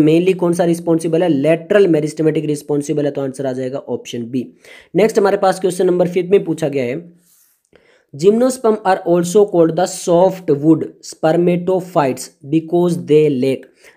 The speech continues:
जिम्नोस्पर्म को सॉफ्टवुड स्पर्मेटोफाइट्स भी बोला जाता है।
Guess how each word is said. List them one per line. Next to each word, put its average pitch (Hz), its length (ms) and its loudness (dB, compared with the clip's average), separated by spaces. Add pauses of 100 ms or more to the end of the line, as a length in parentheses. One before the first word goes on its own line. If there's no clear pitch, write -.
जिम्नोस्पर्म 190 680 2
को 202 160 2
सॉफ्टवुड 185 1000 0 (120)
स्पर्मेटोफाइट्स 165 1040 0
भी 170 120 0
बोला 143 260 0
जाता 139 320 -6
है। 160 180 -4